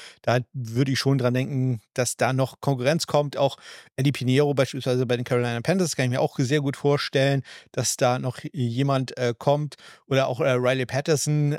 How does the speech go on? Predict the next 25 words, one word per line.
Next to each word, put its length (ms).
bei 360
den 180
Jacksonville 340
Jaguars. 360
Glaube 160
ich 40
auch 100
nicht, 160
dass 80
der 120
ganz 220
alleine 260
im 80
Camp 240
bleiben 240
wird. 160
Und, 220
äh, 160
ganz 500
ausschließen 400
kann 120
man 60
es 80
nie, 200
aber 260